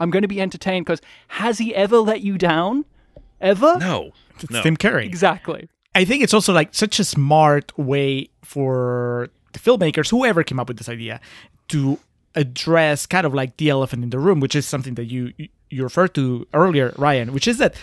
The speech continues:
Speaker 1: Mm.
Speaker 3: Stallone, I mean, he has a very particular way of talking, and it's not something that lends itself to the sort of rapid-fire dialogue, uh, convoluted
Speaker 1: No.
Speaker 3: dialogue even, that, that this movie is all about. And so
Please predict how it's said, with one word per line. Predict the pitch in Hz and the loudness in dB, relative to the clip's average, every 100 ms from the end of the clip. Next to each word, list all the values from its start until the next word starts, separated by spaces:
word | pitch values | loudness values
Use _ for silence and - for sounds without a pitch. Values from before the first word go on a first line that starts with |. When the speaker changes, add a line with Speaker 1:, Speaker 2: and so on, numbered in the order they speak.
| - - | -18 -16
Speaker 1:
Mm. | - 156 | -10 -2
Speaker 3:
Stallone, | 196 175 269 320 185 185 | 0 2 2 2 0 0
I | |
mean, | 262 269 | -2 0
he | 247 | 0
has | 277 | 0
a | 233 | -2
very | 226 240 | -2 -4
particular | 196 170 214 202 160 | -2 -2 -2 0 -2
way | 143 156 | 2 0
of | 135 | 0
talking, | - - - - 120 - - | -2 -2 -4 -14 -18 -20 -12
and | - 160 | -2 0
it's | 202 202 | 0 2
not | 202 185 185 _ - | 2 2 0 _ -8
something | 190 165 170 | -6 -4 -4
that | 143 | -2
lends | 135 196 196 | 0 0 0
itself | 165 - 165 147 - | -4 -4 -2 -2 -2
to | 143 131 120 - _ _ _ - | -4 -4 -6 -12 _ _ _ -10
the | 160 165 | -4 -2
sort | - 147 | 0 0
of | 139 117 | 0 -2
rapid-fire | 139 147 147 - 143 139 127 131 _ _ _ _ 143 143 | -2 -2 -2 -4 -2 -2 -4 -6 _ _ _ _ -18 -8
dialogue, | 131 135 127 110 113 135 - _ - - - | -2 0 -2 -6 -8 -12 -14 _ -20 -18 -12
uh, | 131 117 117 - | -10 -10 -12 0
convoluted | 226 147 135 151 147 131 | 2 2 0 -2 -2 -2
Speaker 1:
No. | |
Speaker 3:
dialogue | 131 117 120 | -2 -2 -4
even, | 139 127 110 | -4 -6 -6
that, | 117 - | -8 -10
that | 123 - - | -16 -14 -10
this | 139 123 | -6 -2
movie | 139 123 | -2 -2
is | 120 - - | -6 -10 -6
all | 135 123 | -4 0
about. | 180 175 - | 2 2 0
And | 143 | -2
so | - 156 | 2 0